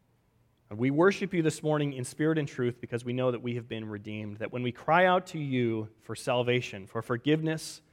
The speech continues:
for healing from all of this brokenness, we know that in you we, we receive it. So we place our deepest trust in you,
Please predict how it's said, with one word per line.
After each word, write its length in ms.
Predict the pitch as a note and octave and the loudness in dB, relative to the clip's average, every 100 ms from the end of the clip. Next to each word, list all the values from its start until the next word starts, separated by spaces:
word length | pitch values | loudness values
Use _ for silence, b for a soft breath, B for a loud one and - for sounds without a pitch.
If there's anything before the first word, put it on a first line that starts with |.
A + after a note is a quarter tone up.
| b b b b | b b b b
for 120 | - | -6
healing 460 | - - G3+ G3 F3+ | -6 4 6 8 6
from 160 | E3+ C#3+ | 2 2
all 200 | C#3+ D3+ | 4 4
of 80 | |
this 160 | C#3 B2+ | 4 0
brokenness, 580 | C3+ B2 B2 A#2 A2 - | 2 2 2 -4 -6 -4
we 80 | B2 | 0
know 160 | B2 | 2
that 160 | A#2 A2+ | 2 -2
in 160 | A2+ | -6
you 180 | A2 G#2 | -6 -6
we, 160 | G2+ G2+ - A#2+ | -6 -8 -10 -8
we 180 | A2 | -6
receive 560 | G#2+ E3 - - G#2 F#2+ | -4 -8 -12 -14 -12 -12
it. 100 | D#2+ _ _ _ _ _ _ _ _ _ _ _ _ | -14 _ _ _ _ _ _ _ _ _ _ _ _
So 120 | A2+ | -6
we 140 | A#2+ | -4
place 320 | B2 D3 C#3+ - | -2 0 0 -4
our 100 | A#2 | -8
deepest 400 | B2 A#2 A2 - | -8 -8 -10 -8
trust 320 | A#2 A2 - | -8 -8 -14
in 140 | G#2 | -14
you, 280 | G2 G2 | -8 -6